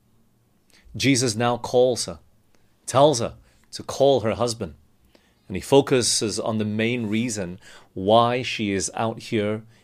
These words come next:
in the middle of the day drawing water. She quickly replies that she has none. And Christ replies candidly, "Yeah, I know you have none.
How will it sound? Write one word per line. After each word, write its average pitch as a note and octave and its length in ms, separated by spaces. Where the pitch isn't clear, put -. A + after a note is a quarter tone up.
in A2+ 160
the G#2 80
middle G#2+ 580
of F#2+ 160
the G2 100
day F2+ 460
drawing F#2+ 460
water. F2 320
She - 160
quickly A#2+ 300
replies A#2 400
that - 140
she C#3+ 100
has C3 140
none. D3+ 260
And G#2 160
Christ - 520
replies A#2 440
candidly, B2 440
"Yeah, B2+ 280
I F#2+ 120
know B2 160
you C3+ 100
have F#2+ 140
none. F#2 260